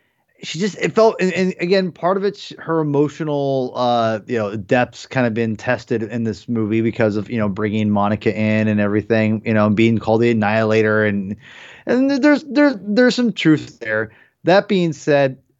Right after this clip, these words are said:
there is some inconsistencies with me and, and her performance that kinda just,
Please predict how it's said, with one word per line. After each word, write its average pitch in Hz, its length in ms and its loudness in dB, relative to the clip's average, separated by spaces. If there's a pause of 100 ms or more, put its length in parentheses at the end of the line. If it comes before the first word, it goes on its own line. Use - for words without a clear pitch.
(160)
there 165 240 0
is 185 240 0
some 165 180 -6
inconsistencies 143 1300 -4
with 139 300 0
me 151 240 2
and, 120 240 0
and 110 180 -2
her 123 120 2
performance 120 520 -2
that 98 320 -6
kinda 120 300 0
just, 101 180 -8